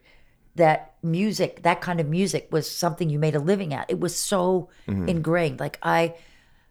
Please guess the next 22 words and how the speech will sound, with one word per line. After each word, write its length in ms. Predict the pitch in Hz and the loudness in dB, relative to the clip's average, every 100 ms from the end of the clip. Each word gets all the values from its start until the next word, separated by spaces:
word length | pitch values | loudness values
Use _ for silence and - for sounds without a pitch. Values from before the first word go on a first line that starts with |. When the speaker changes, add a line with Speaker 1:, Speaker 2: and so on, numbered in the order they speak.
| - | -6
Speaker 1:
really 400 | 165 190 247 247 | 0 2 2 2
understood 600 | 196 190 170 - 180 170 | 0 0 -2 0 0 0
counterculture. 800 | - 156 160 160 147 - - - - - | 0 0 0 0 -2 -2 -6 -12 -10 0
The 100 | 120 | 2
Speaker 2:
Yeah. 80 | 90 | 4
Speaker 1:
sixties 400 | 233 - 240 - | 2 0 -2 -2
was 140 | 170 | -6
counterculture. 720 | - 160 160 160 123 - - | -2 -2 -2 0 -4 -4 -4
There 120 | 151 | -2
were 220 | 147 147 - - - 147 | 0 -2 -4 -20 -14 -4
them 460 | 147 208 240 247 - | 4 4 4 0 -2
and 160 | 165 | 0
there 80 | 165 160 | 0 -2
was 100 | 160 - | -4 0
us. 420 | 151 - - - - | 0 -2 -10 -10 -6
And 160 | 151 - - | -6 -4 0
us 540 | 196 254 - - - - _ - - - | 2 2 0 -4 -10 -18 _ -20 -8 4
was, 720 | 160 156 151 156 151 - - - - - _ _ 165 | 8 8 8 6 2 -4 -8 -20 -20 -20 _ _ 2
um, 600 | 151 143 139 135 135 - _ - - - - - | 4 4 2 0 -4 -10 _ -16 -14 -14 -20 -20
f-, 280 | - - - | -20 -12 -2
uh, 200 | 165 147 - - | 2 0 -2 -6
peace, 580 | - 208 233 - - | 0 0 0 -4 -6